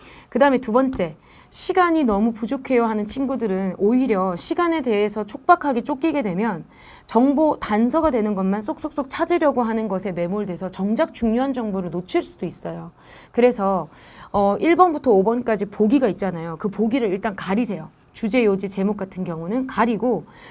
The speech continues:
지문만 딱 보고 한글로 써보세요. "어, 이거 소재가 이건데 이거에 대해서 이렇게 지금 얘기하고 있구나. 그래서 무엇은 무엇이다." 그리고 나서 일 번부터 오 번까지 보기를 보면서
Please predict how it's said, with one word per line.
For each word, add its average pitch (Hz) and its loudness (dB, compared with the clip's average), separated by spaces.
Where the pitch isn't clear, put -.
지문만 311 4
딱 294 2
보고 208 2
한글로 349 2
써보세요. 233 -2
"어, 214 4
이거 214 2
소재가 269 0
이건데 214 2
이거에 233 0
대해서 196 0
이렇게 262 0
지금 208 -2
얘기하고 175 -4
있구나. 160 -8
그래서 185 -2
무엇은 214 0
무엇이다." 185 -4
그리고 254 0
나서 196 -4
일 254 0
번부터 262 0
오 170 -2
번까지 208 -2
보기를 220 2
보면서 170 -4